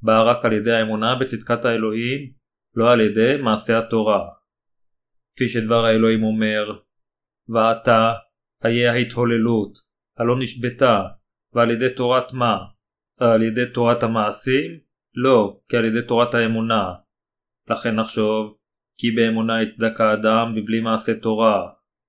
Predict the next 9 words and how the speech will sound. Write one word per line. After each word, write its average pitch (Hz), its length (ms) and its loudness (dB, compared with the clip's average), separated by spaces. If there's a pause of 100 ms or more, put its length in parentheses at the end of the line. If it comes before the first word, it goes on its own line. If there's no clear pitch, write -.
(440)
או 123 180 4
האלוהים, 120 680 0 (540)
רק 123 220 -4
אלוהי 117 300 2
היהודים? 120 720 -2 (600)
הלא 123 240 0
גם 127 180 2
אלוהי 127 300 0
הגויים. 120 640 0